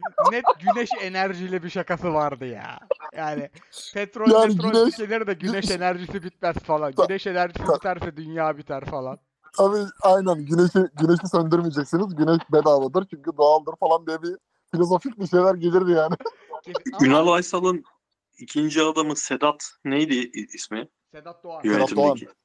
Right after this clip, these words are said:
Speaker 1: Avukat
Speaker 2: Sedat
Speaker 1: bir
Speaker 2: Doğan.
Speaker 1: adam.
Speaker 3: Mesela onunla kapışması kesin vardı.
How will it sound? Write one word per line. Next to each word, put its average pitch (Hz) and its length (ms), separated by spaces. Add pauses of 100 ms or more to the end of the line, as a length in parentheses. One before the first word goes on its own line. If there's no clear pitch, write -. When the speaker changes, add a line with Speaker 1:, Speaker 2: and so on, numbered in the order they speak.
(160)
Speaker 1:
Avukat 151 340
Speaker 2:
Sedat 120 140
Speaker 1:
bir - 40
Speaker 2:
Doğan. - 60
Speaker 1:
adam. 110 100
Speaker 3:
Mesela 104 360 (540)
onunla 143 560 (200)
kapışması 135 640
kesin 135 460
vardı. 98 320